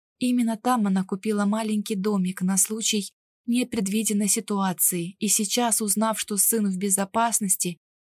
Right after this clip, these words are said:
тихонько, с огромным облегчением выдохнула. «Спасибо», сорвалось с губ Эвелины, прежде чем она погрузилась в сон. Эвелина не смогла бы определить, сколько прошло времени.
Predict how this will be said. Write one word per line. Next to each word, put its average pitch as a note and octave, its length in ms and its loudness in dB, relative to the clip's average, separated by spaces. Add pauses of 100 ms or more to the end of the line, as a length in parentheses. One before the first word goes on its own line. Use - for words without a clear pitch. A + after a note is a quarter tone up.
(140)
тихонько, A3+ 640 0
с - 120 0
огромным A3 460 0
облегчением G3 720 0
выдохнула. E3+ 680 -4 (1080)
«Спасибо», - 960 -4 (720)
сорвалось B3 600 2
с - 40 0
губ A3+ 220 0
Эвелины, A3 600 2 (320)
прежде A#3+ 340 2
чем A3 260 2
она A3 220 2
погрузилась G3 680 0
в - 80 -2
сон. E3+ 420 -2 (760)
Эвелина C4 760 2 (100)
не B3+ 120 2
смогла C4+ 440 2
бы C4 140 0
определить, A#3+ 640 -2
сколько C4+ 440 0
прошло A#3+ 440 0
времени. F#3+ 580 0